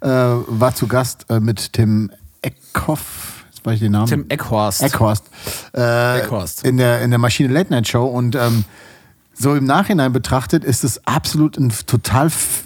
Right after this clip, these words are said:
Speaker 1: eine total verrückte Geschichte, weil wenn mir wirklich jemand vor einem Jahr gesagt hat, irgendwie so, „Ja, da kommt ja Corona,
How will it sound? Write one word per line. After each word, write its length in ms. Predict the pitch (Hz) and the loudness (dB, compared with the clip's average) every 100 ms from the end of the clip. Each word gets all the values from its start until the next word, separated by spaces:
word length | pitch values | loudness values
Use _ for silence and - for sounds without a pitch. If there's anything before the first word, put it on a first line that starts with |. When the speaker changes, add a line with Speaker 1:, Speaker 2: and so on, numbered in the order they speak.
| - | -2
Speaker 1:
eine 140 | 131 | -2
total 360 | 104 120 135 160 | 0 0 2 0
verrückte 380 | - 135 147 120 | 0 -4 -4 -6
Geschichte, 460 | 113 - 214 131 | -6 -6 -6 -2
weil 160 | 110 107 | 0 0
wenn 100 | 131 | 0
mir 140 | 131 | 0
wirklich 280 | 127 - 131 | -2 -2 -2
jemand 280 | 147 139 127 | 0 0 -2
vor 160 | - 135 | -2 -2
einem 160 | 127 | 0
Jahr 180 | 120 175 | 0 0
gesagt 340 | 135 127 - | 0 -2 -2
hat, 140 | 127 127 - - - - - | -4 -4 -12 -18 -16 -18 -4
irgendwie 260 | 131 131 131 | 0 2 2
so, 300 | 120 127 120 - - | 4 2 0 -6 -6
„Ja, 100 | 127 | -2
da 80 | 147 | 0
kommt 140 | 185 196 | 2 2
ja 60 | |
Corona, 600 | 139 127 156 202 214 214 | 2 2 2 4 2 0